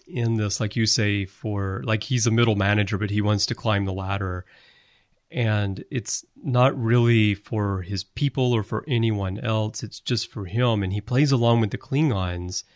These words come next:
and he puts up with a lot from Krill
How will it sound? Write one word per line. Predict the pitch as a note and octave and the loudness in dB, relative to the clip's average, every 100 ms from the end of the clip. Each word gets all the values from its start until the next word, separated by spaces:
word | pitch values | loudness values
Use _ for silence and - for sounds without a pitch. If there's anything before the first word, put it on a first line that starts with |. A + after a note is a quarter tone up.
| _ _ _ _ | _ _ _ _
and | - | -8
he | B2 | -4
puts | - D#3+ E3 | -2 0 0
up | - | 0
with | C#3 | -2
a | G#2+ | -2
lot | G2 A2 F#2 - - _ _ - | 0 0 -2 -6 -16 _ _ -10
from | - G2+ G2+ | -4 -4 -2
Krill | C3 C3 F#2 F2+ | 0 2 2 -2